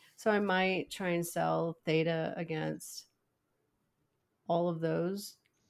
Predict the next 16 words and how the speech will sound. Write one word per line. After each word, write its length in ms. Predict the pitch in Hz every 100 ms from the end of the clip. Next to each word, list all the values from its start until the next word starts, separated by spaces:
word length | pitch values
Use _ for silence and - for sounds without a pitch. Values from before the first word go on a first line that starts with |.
| _ -
Just, 160 | 185 175
like, 180 | 165 165
play 220 | 185 170
the 160 | 165 156
run 200 | 156 160
up 160 | -
for 120 | 175
the 80 | 156
earnings, 480 | - 160 165 180 175
sell 460 | - 160 156 156 151
covered 320 | 170 156 151
calls, 460 | - 151 160 170 160
then 140 | 156
close 320 | - 165 156
'em 120 | 151
out 320 | 151 165 170